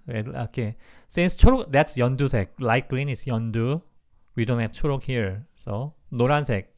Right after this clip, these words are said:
got the first three votes. So, 노란색. That's number three.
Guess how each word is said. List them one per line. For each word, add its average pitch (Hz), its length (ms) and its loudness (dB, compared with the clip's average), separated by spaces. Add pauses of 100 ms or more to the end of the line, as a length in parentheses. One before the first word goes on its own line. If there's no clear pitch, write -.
(320)
got 98 180 -4
the - 80 -6
first - 360 -8 (320)
three 135 200 -6
votes. - 380 -6 (540)
So, - 180 -12
노란색. 107 540 -6
That's 107 220 -10
number 117 200 -8
three. 107 400 -10